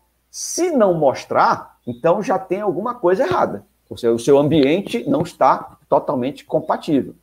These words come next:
Por isso que é importante, assim que receber esse e-mail,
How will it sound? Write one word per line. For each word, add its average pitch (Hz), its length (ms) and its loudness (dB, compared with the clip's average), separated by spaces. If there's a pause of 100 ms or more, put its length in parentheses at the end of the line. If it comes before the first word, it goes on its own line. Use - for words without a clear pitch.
(420)
Por 160 200 6
isso 214 480 -2
que 151 140 0
é 143 80 4
importante, 170 920 -4 (300)
assim 202 400 -4
que 214 100 -6
receber 151 420 0
esse 123 200 -2
e-mail, 120 480 0